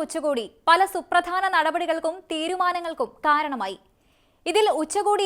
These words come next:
ഏറ്റവും കൂടുതൽ മോശമായി ബാധിച്ചത് ചൈനയെയും ഉത്തര കൊറിയയുമാണ്. യുക്രൈനെതിരെ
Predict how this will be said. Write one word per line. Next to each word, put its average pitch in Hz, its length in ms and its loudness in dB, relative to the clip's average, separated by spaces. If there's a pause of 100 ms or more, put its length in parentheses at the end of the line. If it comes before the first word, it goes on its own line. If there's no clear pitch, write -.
ഏറ്റവും 403 440 -2
കൂടുതൽ 359 280 4 (140)
മോശമായി 381 600 0
ബാധിച്ചത് 294 460 2 (380)
ചൈനയെയും 349 640 0 (240)
ഉത്തര 392 260 -2 (100)
കൊറിയയുമാണ്. 214 540 -4 (800)
യുക്രൈനെതിരെ 403 680 0